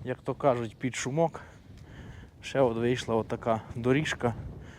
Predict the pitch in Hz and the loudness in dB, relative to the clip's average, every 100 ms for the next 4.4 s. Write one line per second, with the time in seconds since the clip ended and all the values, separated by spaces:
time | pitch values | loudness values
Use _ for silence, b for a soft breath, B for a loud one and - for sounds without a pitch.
0 | B B - - 120 117 117 120 - - | B B -14 -8 -6 -2 -2 -2 -4 -2
1 | - 131 127 110 - 104 123 117 185 190 | -2 0 2 2 0 -2 -4 -2 0 2
2 | 127 117 120 104 107 - 110 98 104 104 | 2 0 -4 -4 -6 -4 -6 -4 -6 -10
3 | b b _ b b b b b 120 107 | b b _ b b b b b -6 -2
4 | 110 110 107 113 | -2 -2 -2 -2